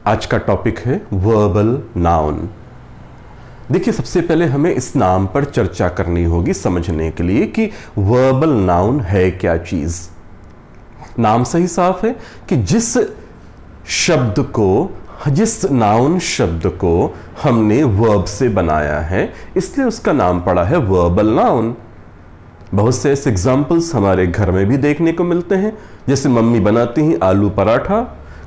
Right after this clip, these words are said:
काहे से बनाती हैं? आलू से, इसलिए उसका नाम पड़ गया आलू पराठा। दोस्तों, बिल्कुल वैसा ही ये जो noun है, यह किससे बना हुआ है? verb से बना हुआ है, ठीक है?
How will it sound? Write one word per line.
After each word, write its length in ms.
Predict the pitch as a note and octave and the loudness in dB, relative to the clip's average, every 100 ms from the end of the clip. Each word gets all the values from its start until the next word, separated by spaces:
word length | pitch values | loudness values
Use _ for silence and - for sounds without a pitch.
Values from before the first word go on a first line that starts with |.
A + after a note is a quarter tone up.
| - | -2
काहे 200 | G3+ A3 | 0 0
से 140 | A3 | 0
बनाती 380 | G#3 G#3+ G#3 A3 | 2 0 0 0
हैं? 280 | A3 A3+ - - | 0 -2 -4 0
आलू 300 | G2 G2 G#2+ | 2 2 0
से, 220 | - F#3+ | 0 0
इसलिए 300 | G2+ - G2 | 0 0 -2
उसका 220 | F2+ G2+ | 0 -2
नाम 200 | E2+ E2 | 0 -2
पड़ 180 | E2 F#2 | -2 -2
गया 200 | F2+ F2+ | 0 2
आलू 300 | G#2 G#2 C3+ | 2 2 2
पराठा। 380 | C#3+ D#3+ E3 F#3 | 0 0 0 0
दोस्तों, 420 | F#3+ G3 C#4 F3+ | 0 0 0 2
बिल्कुल 360 | A#3 - D#4+ | 2 2 0
वैसा 420 | A3 A#2+ A2+ - G#2+ | 2 2 0 0 0
ही 260 | A#2 A#3+ | 2 2
ये 80 | C4 | 2
जो 180 | D3 F#3+ | 2 2
noun 440 | B2+ A2 F3 A#3+ | 4 4 4 4
है, 280 | C3+ A#2 C#3 - - | 2 2 0 -4 -4
यह 200 | C#3+ F3+ | 0 2
किससे 480 | G3 - D#3 - A3+ | 0 -2 -4 0 0
बना 220 | E3+ F#3+ | 2 2
हुआ 300 | G3 G3 G#3 | 2 4 2
है? 160 | G#3 C#4+ - - | 2 0 -4 -4
verb 320 | G#2+ A#2+ A2+ | 0 2 2
से 180 | - G#2 | 0 -2
बना 240 | D#2 D#2+ | -2 -2
हुआ 320 | D#2 E2+ E2 F2+ | -2 0 0 0
है, 260 | F#2+ F2 - - | -2 -4 -8 -6
ठीक 220 | - A3 | -4 -2
है? 60 | C#4 | -4